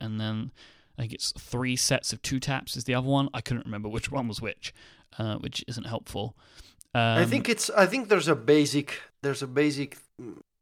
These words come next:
Speaker 2: math that we can use to,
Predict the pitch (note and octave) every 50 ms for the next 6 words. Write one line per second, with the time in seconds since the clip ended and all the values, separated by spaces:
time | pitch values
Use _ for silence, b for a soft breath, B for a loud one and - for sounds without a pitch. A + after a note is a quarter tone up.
0 | _ _ D3 C#3 C#3 C#3 C#3+ C#3 C3 A#2+ A#2 G#2+ - - _ _ _ - C3+ C#3+
1 | B2+ B2 C#3 C3+ - - C3+ B2 A#2+ A#2+ B2 B2+ B2 A#2+ A2+ - - - B2 A2+
2 | A2 G2+